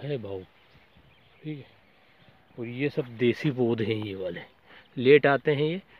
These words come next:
इनमें खासियत होती है कि लेट आते हैं, और जो इसको हाइब्रिड बनाया गया, तो इसको जल्दी लाने के लिए इसका ऑब्जेक्ट था, इसके अलावा कुछ नहीं। insect resistance भी नहीं है,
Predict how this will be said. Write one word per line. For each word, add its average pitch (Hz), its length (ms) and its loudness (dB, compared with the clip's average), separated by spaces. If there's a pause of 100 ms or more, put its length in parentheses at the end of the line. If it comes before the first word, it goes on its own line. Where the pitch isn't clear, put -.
(180)
इनमें 131 280 -2
खासियत 131 420 0
होती 131 280 -2
है 135 60 -4
कि 139 80 2
लेट 127 400 2
आते 139 260 2
हैं, 151 240 -4 (540)
और 120 360 -4
जो 123 120 -2
इसको 127 260 -2
हाइब्रिड 123 380 -4
बनाया 139 340 -2
गया, 147 200 2
तो 165 140 -8
इसको - 240 -6
जल्दी 127 460 -2
लाने 131 300 -4
के 135 60 -6
लिए 135 120 -2
इसका - 260 -10
ऑब्जेक्ट 113 580 -8
था, 123 80 -4
इसके - 280 -12
अलावा 117 240 -6
कुछ 127 220 -6
नहीं। 139 180 -4
insect 131 360 -8
resistance 139 580 -6
भी 139 180 -10
नहीं 147 140 -2
है, 185 140 -6